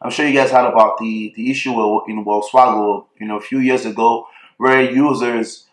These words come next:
in the companies were opening up, opening accounts and paying themselves off, right? That environment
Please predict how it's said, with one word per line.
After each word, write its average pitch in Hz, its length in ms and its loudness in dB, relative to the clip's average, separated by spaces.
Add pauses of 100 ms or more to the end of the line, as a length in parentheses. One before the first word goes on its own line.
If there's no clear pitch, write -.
(200)
in 120 140 -8
the 117 80 -6
companies 120 640 -4
were 120 160 0
opening 135 340 0
up, 117 360 -2 (140)
opening 147 260 -4
accounts 143 920 2 (320)
and 123 220 0
paying 156 340 0
themselves 139 540 2
off, - 420 2 (360)
right? - 360 2 (540)
That 147 140 6
environment 139 1000 2